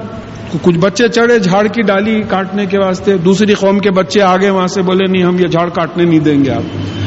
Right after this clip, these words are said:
علم جھکا کے لے کے جاؤ۔" انہوں بولے، "علم جھک نہیں سکتا۔" اب لڑائی چل گئی۔ تو خیر، وہ دوسری قوم کے کچھ بزرگ آ گئے، آ کے بچوں کو سمجھائے کرے، بولے، دیکھو بابا، مان لو ایک دن کی بات ہے،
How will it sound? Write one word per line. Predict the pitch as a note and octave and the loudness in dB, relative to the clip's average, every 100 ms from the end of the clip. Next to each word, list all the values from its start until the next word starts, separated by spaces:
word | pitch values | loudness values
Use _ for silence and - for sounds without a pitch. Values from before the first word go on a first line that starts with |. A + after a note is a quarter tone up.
| - - | 0 2
علم | E3+ G#3 G#3 | 4 4 4
جھکا | E3 G3+ G#3 | 2 2 2
کے | G3+ G#3 | 2 2
لے | F#3+ | 2
کے | F#3 F3 | 2 0
جاؤ۔" | C#3+ A2+ G#2 G2+ - - - - - | 0 -4 -8 -10 -10 -10 -8 -4 -2
انہوں | - G3+ A3+ | 2 4 4
بولے، | A3 A#3 | 4 4
"علم | A3+ A3+ A#3 | 4 4 4
جھک | G#3+ A3+ A3 | 4 2 2
نہیں | A3+ | 2
سکتا۔" | G3+ F#3+ - C3 - - - - - - - - - - - | 0 -2 -4 -6 -6 -6 -6 -6 -6 -6 -4 -4 -4 -4 -2
اب | - G3 | 2 2
لڑائی | A3 A#3 A#3 | 4 4 4
چل | A3 G3+ | 2 2
گئی۔ | F#3+ F3+ E3+ - - - - - - - - - | 2 0 -4 -8 -10 -10 -10 -10 -10 -8 -8 2
تو | |
خیر، | G#3+ A#3 A3+ | 4 4 4
وہ | |
دوسری | G#3 A3+ A3 B3+ | 4 4 4 4
قوم | A#3 A#3+ | 4 4
کے | A#3+ A3+ | 4 4
کچھ | A3+ G3 | 2 4
بزرگ | F#3 A3+ B3 A#3 | 4 4 2 2
آ | A3+ | 2
گئے، | A3 A3 B3 - - - - - - - - - | 0 -2 -4 -8 -8 -8 -8 -6 -6 -4 -4 0
آ | G#3+ | 0
کے | G#3+ | 2
بچوں | G#3 G#3 A#3 | 2 2 2
کو | A#3 A3+ | 2 2
سمجھائے | G3+ G3+ A3 A3 | 2 4 4 2
کرے، | G#3+ G#3+ | 0 0
بولے، | G#3 G3 G#3 | 2 2 2
دیکھو | F#3+ F#3+ G3+ | 0 0 0
بابا، | F3+ E3+ G3 F3 E3+ | 0 0 -2 -2 -2
مان | D#3+ F3+ G3 | -2 0 0
لو | G#3 F#3 | 0 2
ایک | E3+ F3 | 0 0
دن | E3 F#3 | 0 0
کی | F3+ | 0
بات | F3+ E3 E3+ | 0 0 0
ہے، | E3+ | -2